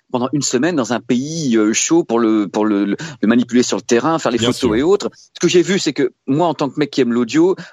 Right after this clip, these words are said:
Speaker 1: les haut-parleurs stéréo, ça peut paraître rien du tout, mais c'est super important, surtout avec un écran dix-huit neuvième.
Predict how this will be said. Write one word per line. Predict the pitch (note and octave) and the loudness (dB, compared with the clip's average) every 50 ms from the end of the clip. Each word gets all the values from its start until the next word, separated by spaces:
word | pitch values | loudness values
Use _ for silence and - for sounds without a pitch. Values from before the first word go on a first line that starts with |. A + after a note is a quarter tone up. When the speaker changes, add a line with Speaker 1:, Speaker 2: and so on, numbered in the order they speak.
| _ - | _ 0
Speaker 1:
les | A2+ C3+ | 2 4
haut-parleurs | E3 D#3 D#3+ F3 C#3+ C#3+ C#3+ C#3+ D3+ D3 C#3+ C#3 | 4 4 2 0 -2 -2 -4 -4 -2 -2 -2 -4
stéréo, | - - D3 C#3 C#3 D3 D3 | -4 -4 -2 0 0 0 -2
ça | - C3 | -2 -2
peut | G#2 B2+ B2 | -4 -2 -2
paraître | B2 C3 A#2 B2 - - | -2 -2 -2 -4 -4 -2
rien | B2+ C3 B2+ | 0 0 0
du | A#2 B2+ B2+ | 0 -2 -4
tout, | - - G3+ | -4 -4 -4
mais | E3+ C3 | -2 -2
c'est | A2+ B2+ A2+ | -2 -4 -4
super | - - B2 - C#3+ | -4 -4 -4 -2 -2
important, | C3 B2+ - B2 - - E3 | -2 -2 -2 -4 -2 -4 -6
surtout | - - B2+ | -4 -4 -4
avec | A2+ - | -2 0
un | B2 A#2 | -2 -2
écran | A2+ - B2+ | -2 -2 -4
dix-huit | A#2 A#2 A2+ A#2+ - | -4 -4 -4 -4 0
neuvième. | A#2+ A#2+ A2+ A#2 D#3 F3+ G3 E3+ | 0 0 2 2 0 0 0 -2